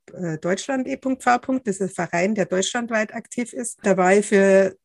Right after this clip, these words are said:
Bayern zuständig und habe da das Regionalmanagement gemacht. Und es ist ein bisschen schwierig gewesen, das natürlich von der eigenen Schule dann auf andere Schulen zu übertragen und, äh, habe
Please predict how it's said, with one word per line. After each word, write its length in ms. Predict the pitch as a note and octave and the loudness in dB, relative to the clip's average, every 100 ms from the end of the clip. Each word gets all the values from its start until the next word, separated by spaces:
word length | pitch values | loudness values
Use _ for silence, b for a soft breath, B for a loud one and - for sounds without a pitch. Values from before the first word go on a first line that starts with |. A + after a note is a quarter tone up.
| - | -4
Bayern 600 | D#3+ F#3 A3 G#3+ G3+ G3 - | 2 4 4 4 0 -2 -4
zuständig 640 | G#3+ G3 A3+ A#3 A#3+ A#3 | -4 -2 -2 -2 -4 -4
und 180 | G#3+ G3+ | -6 -4
habe 160 | G3 - | -4 -2
da 140 | F#3 F3+ | -2 0
das 200 | F#3 G3 | 0 0
Regionalmanagement 920 | F#3 F3 D#3+ F3+ F#3 F3 - D#3+ D#3+ | 0 2 2 2 0 0 -2 -4 -4
gemacht. 360 | D#3 - - | -8 -10 -10
Und 140 | - G3+ | -2 0
es 140 | G#3+ | 2
ist 160 | C4 A#3+ | 2 2
ein 100 | A3 | 2
bisschen 480 | B3 - A3 G#3 F#3+ | 0 4 6 6 4
schwierig 520 | - G#3+ C4 B3+ - | 0 0 2 0 0
gewesen, 420 | F#3+ G#3+ B3 A3+ | 0 2 0 -2
das 180 | G#3 G3+ | -2 -2
natürlich 480 | G3+ F#3+ A3+ A3+ - | -4 -2 -4 -4 -4
von 120 | G3+ | -2
der 100 | F3 | 0
eigenen 340 | F3+ A3+ G#3 | 0 0 -2
Schule 320 | F#3+ A3+ A#3+ | -4 -4 -2
dann 220 | G#3 F#3 F#3+ | -2 -2 -2
auf 160 | - | -4
andere 260 | F#3+ F#3 F#3+ | -4 0 -2
Schulen 320 | - A3+ B3+ | -2 -2 -2
zu 140 | - | -2
übertragen 640 | F#3+ F3+ - E3 F#3 A#3+ G#3+ | -2 -2 -2 -2 -2 -2 -4
und, 320 | G#3 G3 - | -4 -4 -6
äh, 500 | G3 F#3+ F#3+ F#3 F3+ | 0 2 2 2 0
habe 140 | F#3+ | -4